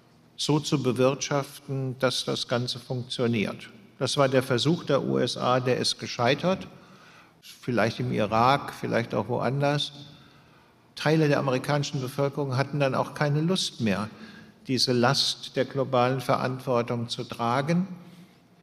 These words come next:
Die Formel von Trump, America First, war im Prinzip die Verabschiedung aus dieser Rolle,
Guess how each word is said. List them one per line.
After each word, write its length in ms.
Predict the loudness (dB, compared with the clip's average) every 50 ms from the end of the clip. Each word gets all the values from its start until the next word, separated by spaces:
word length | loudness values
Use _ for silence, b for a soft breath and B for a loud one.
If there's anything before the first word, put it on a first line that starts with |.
| _ -8
Die 200 | -4 -2 -2 -4
Formel 460 | -2 2 4 4 4 6 4 4 2
von 440 | 2 0 0 0 0 -2 -4 -6 -6 -10 -14 -14 -12
Trump, 420 | 0 2 4 4 6 4 2 0 B B B -18 -20 -20 -20 -16 -6 -2
America 440 | 2 4 4 4 4 2 0 -4 -4
First, 600 | -2 0 2 2 4 2 2 0 -4 -6 -8 -12 B B B B B B B B 0
war 160 | 2 2 4
im 100 | 2 0
Prinzip 480 | 0 0 0 0 0 0 -2 -2 -2 -2
die 100 | -2 -2
Verabschiedung 840 | 0 0 0 0 0 -2 -2 -4 -2 0 0 2 2 2 0 0
aus 240 | 0 0 0 -2 -2
dieser 320 | -2 -4 -2 0 2 2 2
Rolle, 400 | 2 0 -2 -2 0 -2 -4